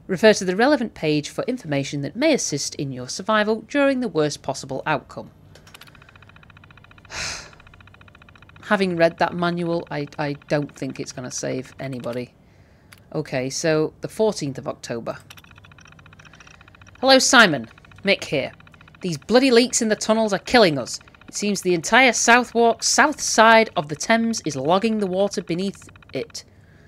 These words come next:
I'm not sure if this has anything to do with the fracking situation in Croydon.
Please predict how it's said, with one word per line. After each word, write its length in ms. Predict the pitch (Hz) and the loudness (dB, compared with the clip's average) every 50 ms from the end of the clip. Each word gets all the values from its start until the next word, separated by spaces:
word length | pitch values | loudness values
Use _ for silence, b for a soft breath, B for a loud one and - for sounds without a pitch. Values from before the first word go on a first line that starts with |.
| b b - | b b -6
I'm 120 | 151 175 | -2 -2
not 120 | 220 220 | -2 -2
sure 300 | - - - 233 220 214 - | -2 0 2 4 4 4 4
if 140 | 165 143 - | 0 -2 -6
this 220 | 185 180 - - | -8 -10 -10 -6
has 180 | - 170 156 - - | -4 -4 -4 -2 -2
anything 300 | 208 214 208 - 190 175 | -2 -2 -2 -4 -8 -8
to 100 | - 156 | -8 -8
do 200 | 143 165 175 165 | -8 -6 -4 -4
with 140 | 160 151 - | -4 -6 -6
the 80 | - | -8
fracking 500 | - - - - 220 214 - 196 190 185 | -12 -4 0 0 0 0 0 -4 -6 -4
situation 500 | - - 180 - - 185 175 175 - 156 | -6 -8 -8 -6 -4 -2 -2 -2 -4 -8
in 80 | 139 139 | -10 -8
Croydon. 440 | - - 233 226 208 196 208 226 | -2 2 2 4 4 2 0 -4